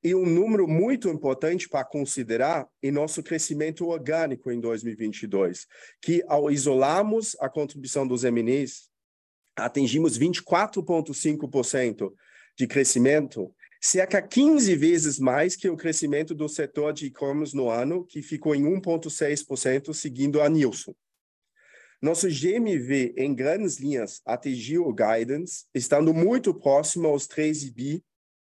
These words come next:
que esperávamos, e com o take rate que também está crescendo em relação ao dois mil e vinte e um. Nossa fintech está avançando bem, com um crescimento de T P V de duzentos e sessenta por cento,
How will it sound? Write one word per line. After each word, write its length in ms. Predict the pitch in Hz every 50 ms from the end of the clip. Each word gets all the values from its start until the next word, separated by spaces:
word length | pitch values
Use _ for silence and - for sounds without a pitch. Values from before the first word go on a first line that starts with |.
| _ _ _
que 120 | - 165
esperávamos, 1040 | 151 147 135 120 - - 139 127 120 113 117 123 139 147 151 160 180 214 - - - - _ - - - _
e 140 | - 175 180
com 240 | 170 - 185 175 165
o 80 | 160
take 320 | - - 170 170 180 175 -
rate 220 | 196 196 190 190
que 140 | - - 175
também 500 | 151 180 156 156 147 139 151 175 208 202
está 260 | 180 - - 170 160
crescendo 540 | 156 - - 151 - - 143 139 147 151 160
em 100 | 160 156
relação 460 | 143 147 147 143 135 - - 147 147
ao 80 | 151 143
dois 240 | 131 127 131 127 135
mil 100 | 139 135
e 40 |
vinte 260 | 135 139 139 139 - 165
e 60 | 143
um. 180 | 113 92 85 - _ _ _ _ _ _ _ _ _ _ _ _ _ _ _ _
Nossa 340 | - 123 147 151 - 190 156
fintech 520 | 156 - 175 202 202 - 165 170 185 -
está 280 | 135 127 - - 139 127
avançando 500 | 131 135 139 131 - - 143 147 175 180
bem, 400 | 135 139 139 139 156 196 208 - _ _ _ _ _ _
com 160 | - 156 147
um 40 | 143
crescimento 680 | 135 156 160 156 - 160 135 135 139 156 156 156 165 156
de 120 | 147 147
T 160 | 147 160 151
P 160 | 151 151 147
V 160 | 123 135 143 135
de 120 | 131 135
duzentos 420 | 120 131 127 123 165 208 240 202
e 80 | 185 165
sessenta 500 | - 156 143 - - 143 135 131 - 131
por 160 | 123 123 117
cento, 520 | 117 - 127 120 120 131 139 - 190 208